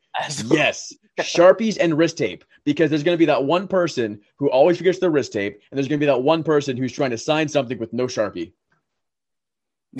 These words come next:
Speaker 1: Yeah, that's the one thing I learned really quick. Who,
Speaker 2: Yep.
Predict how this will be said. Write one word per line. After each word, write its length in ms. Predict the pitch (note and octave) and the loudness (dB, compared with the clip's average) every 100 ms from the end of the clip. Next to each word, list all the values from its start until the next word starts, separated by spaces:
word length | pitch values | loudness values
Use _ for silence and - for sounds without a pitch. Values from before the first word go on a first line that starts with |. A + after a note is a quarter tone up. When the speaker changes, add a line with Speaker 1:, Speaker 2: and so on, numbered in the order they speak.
| C3+ | -6
Speaker 1:
Yeah, 200 | E3+ F#3+ - A3+ | -4 -2 -2 0
that's 280 | A3 D3 D3+ | -2 -2 -2
the 120 | G3 | 2
one 160 | E3 D#3+ | 2 0
thing 120 | D3+ | 0
I 60 | C#3 | -2
learned 320 | C3 C3+ C3 | -2 -4 -6
really 220 | C3 C3+ | -6 -6
quick. 340 | C3 D3 A#2 - - - - _ - - A#2+ | -4 -4 -4 -8 -20 -20 -20 _ -20 -14 -8
Who, 280 | F3+ F3+ A2 | -6 -4 2
Speaker 2:
Yep. 220 | D3+ | 2